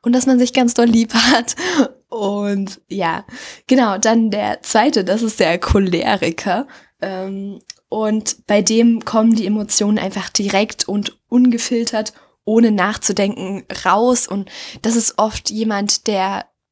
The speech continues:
äh, schnell laut wird und den anderen dann anschreit und total sauer ist. Ähm, aber der Choleriker kann sich auch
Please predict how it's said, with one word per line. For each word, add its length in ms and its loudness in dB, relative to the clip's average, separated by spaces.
äh, 220 -4
schnell 640 -2
laut 580 -6
wird 320 -4
und 140 -4
den 160 0
anderen 340 -2
dann 260 0
anschreit 840 -2
und 180 -4
total 320 -2
sauer 540 0
ist. 420 -2
Ähm, 520 0
aber 360 2
der 180 2
Choleriker 1040 0
kann 300 2
sich 280 0
auch 280 -2